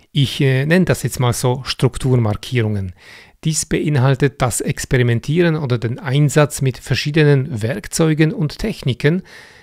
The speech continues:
um zum Beispiel unterschiedliche Linien und Texturen zu erzeugen.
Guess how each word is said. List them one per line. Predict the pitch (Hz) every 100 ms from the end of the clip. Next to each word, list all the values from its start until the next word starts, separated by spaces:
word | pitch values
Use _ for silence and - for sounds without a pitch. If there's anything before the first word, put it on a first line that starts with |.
| _ -
um | 180 175
zum | 160
Beispiel | 135 135 - 139
unterschiedliche | - 160 139 143 117 113 113
Linien | 104 156 175 165 160 156 _
und | 190 180
Texturen | 175 - - 214 117 98
zu | - 120
erzeugen. | 113 - 117 98 104 87